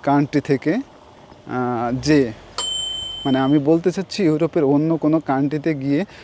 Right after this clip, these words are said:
তোমাদের পড়ালেখা করতে পারো বা সেখানে গিয়ে একটা সেমিস্টার করে আবার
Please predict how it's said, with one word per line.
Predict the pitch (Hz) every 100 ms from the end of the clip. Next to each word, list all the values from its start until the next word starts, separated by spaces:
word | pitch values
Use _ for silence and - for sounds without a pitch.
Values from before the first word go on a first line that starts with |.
| -
তোমাদের | 147 151 147 151 -
পড়ালেখা | 139 147 139 139 151 - - - - -
করতে | 190 175 - 185
পারো | 135 117
বা | 120 131
সেখানে | 127 143 156 151 151
গিয়ে | 156 151
একটা | 143 - 156
সেমিস্টার | - 151 147 - 160
করে | 175 208
আবার | 156 131